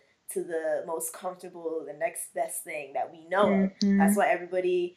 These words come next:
Speaker 1: you know, in Nigerian culture, everybody wants you to be a lawyer or a doctor, an engineer
Speaker 2: Yeah.
Speaker 1: or a nurse. And if you're none of those things, then you didn't do anything.
Speaker 2: Yeah. <laughs>
Speaker 1: <laughs> You didn't, you didn't
Speaker 2: Very
Speaker 1: do much.
Speaker 2: true.
Speaker 1: Or,
Speaker 2: Mm-hmm.
Speaker 1: you know, one idea that's present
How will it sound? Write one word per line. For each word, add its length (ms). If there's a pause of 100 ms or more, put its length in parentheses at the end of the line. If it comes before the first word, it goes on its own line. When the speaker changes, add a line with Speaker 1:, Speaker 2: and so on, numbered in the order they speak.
(160)
Speaker 1:
you 100
know, 140
in 80
Nigerian 340
culture, 240
everybody 260
wants 200
you 60
to 60
be 80
a 60
lawyer 420
or 160
a 80
doctor, 360
an 100
engineer 460
Speaker 2:
Yeah. 180
Speaker 1:
or 120
a 100
nurse. 280
And 120
if 60 (200)
you're 160
none 160
of 100
those 200
things, 260
then 180
you 220
didn't 240
do 100
anything. 380 (460)
Speaker 2:
Yeah. 440
<laughs> 300
Speaker 1:
<laughs> 680 (420)
You 160
didn't, 360
you 60
didn't 180
Speaker 2:
Very 140
Speaker 1:
do 40
much. 120
Speaker 2:
true. 280 (220)
Speaker 1:
Or, 280
Speaker 2:
Mm-hmm. 480
Speaker 1:
you 60
know, 140
one 260
idea 540
that's 220
present 340